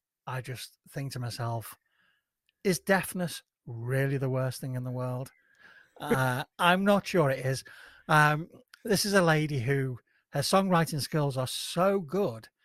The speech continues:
she relies on a womble to write them for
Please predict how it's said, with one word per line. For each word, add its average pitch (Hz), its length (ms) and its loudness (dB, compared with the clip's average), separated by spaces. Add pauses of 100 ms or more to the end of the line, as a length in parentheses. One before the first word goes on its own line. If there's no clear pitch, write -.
(320)
she - 160 -6
relies 139 460 0
on 135 120 -2
a 120 80 -4
womble 135 580 -4 (720)
to 131 140 -6
write 123 260 -4
them 139 140 -8
for 135 340 -2